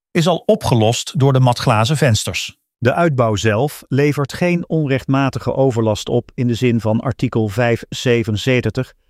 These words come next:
van het Burgerlijk Wetboek. En dan de derde zaak. Zaak drie. Huurverhoging boven inflatie is oneerlijk.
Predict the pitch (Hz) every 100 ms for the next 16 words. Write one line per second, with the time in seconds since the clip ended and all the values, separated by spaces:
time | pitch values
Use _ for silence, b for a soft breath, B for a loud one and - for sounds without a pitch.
0 | _ _ 110 104 - 120 120 107 113 110
1 | 113 92 98 - - _ - - - -
2 | 101 101 120 123 127 123 95 90 92 95
3 | 92 - - - _ - - _ _ -
4 | - - - 151 135 107 117 110 87 -
5 | - _ _ _ - 151 175 151 131 127
6 | 123 110 104 95 113 101 123 117 - 131
7 | - 104 - 151 143 135 113 95 95 -